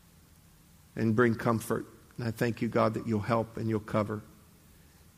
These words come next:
And in the name of Jesus, the strong name of Jesus, we bind up that lawlessness and that copycat spirit, that that would not spread in our nation. And we speak peace to our nation and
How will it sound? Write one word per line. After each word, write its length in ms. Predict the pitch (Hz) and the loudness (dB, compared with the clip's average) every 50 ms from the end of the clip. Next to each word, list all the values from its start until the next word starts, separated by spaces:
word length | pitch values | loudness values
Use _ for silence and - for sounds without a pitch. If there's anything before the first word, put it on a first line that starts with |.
| - - - - - - - | -20 -20 -20 -20 -18 -8 -2
And 120 | - 117 123 | 0 2 4
in 80 | 123 | 4
the 100 | 127 123 | 4 4
name 300 | 123 127 123 131 131 131 | 4 4 6 6 6 4
of 120 | 127 120 113 | 4 2 2
Jesus, 440 | - 135 135 135 127 - 131 123 | 4 4 6 6 4 2 0 0
the 120 | - - 120 | -2 -4 -4
strong 440 | - - - - 131 127 127 127 127 | -4 -2 0 2 4 4 4 4 2
name 220 | 127 127 127 127 | 2 2 2 0
of 80 | 123 117 | 0 0
Jesus, 480 | 123 127 127 123 117 127 123 117 - | 0 0 0 0 0 0 -2 -2 -2
we 320 | 123 123 127 127 123 117 - - - - - - - | 0 2 2 2 2 0 -2 -8 -20 -20 -20 -16 -10
bind 680 | - 110 - - 123 120 123 127 127 123 120 120 131 - - | -10 -2 4 4 6 6 6 4 4 2 2 0 -2 0 2
up 280 | 127 120 117 117 - - - - - - - - - - - - - - - - - - - - - | 4 4 4 2 -2 -10 -20 -20 -20 -20 -20 -20 -20 -20 -20 -20 -20 -20 -20 -20 -20 -20 -14 -4 0
that 180 | 120 117 113 117 | 2 2 2 2
lawlessness 840 | 117 120 117 117 117 120 123 123 117 - - 131 120 113 - - | 4 4 6 6 6 6 4 4 2 0 0 0 0 0 0 0
and 80 | - 117 | -2 -2
that 220 | - - - - | -4 -4 -8 -8
copycat 760 | - - - 135 - - - 113 - - - 123 120 - - | 0 2 2 2 4 2 -2 -2 0 0 0 0 0 0 0
spirit, 460 | - - - - 135 123 120 120 - - - - - - - - - - - - | -2 0 2 4 4 6 4 4 0 -2 -10 -20 -20 -20 -20 -20 -20 -20 -6 -2
that 200 | 120 113 110 110 | -2 0 4 6
that 180 | 123 123 123 | 6 6 6
would 160 | 120 120 110 117 | 4 2 2 2
not 280 | 117 117 117 - - | 2 2 2 0 -2
spread 420 | - - - - 131 123 117 113 110 | -4 -4 0 2 4 4 6 4 4
in 120 | 110 107 | 2 0
our 140 | 107 110 113 | 2 2 2
nation. 420 | 110 113 110 110 107 - - 120 - - - - - - - - - - - - - | 2 2 2 0 0 -2 -8 -10 -12 -16 -20 -20 -20 -20 -20 -20 -20 -20 -20 -12 -6
And 100 | - 104 | -2 0
we 80 | 107 110 | 0 0
speak 440 | - - - - 127 104 - - | 0 0 2 2 0 0 -2 -4
peace 320 | - - 135 127 117 - - | 0 2 2 2 2 0 -2
to 100 | - 127 | 0 0
our 60 | 120 | 2
nation 400 | 113 117 117 117 113 - - 113 | 2 2 2 2 2 0 -2 -2
and 140 | 107 104 107 | -2 -2 -4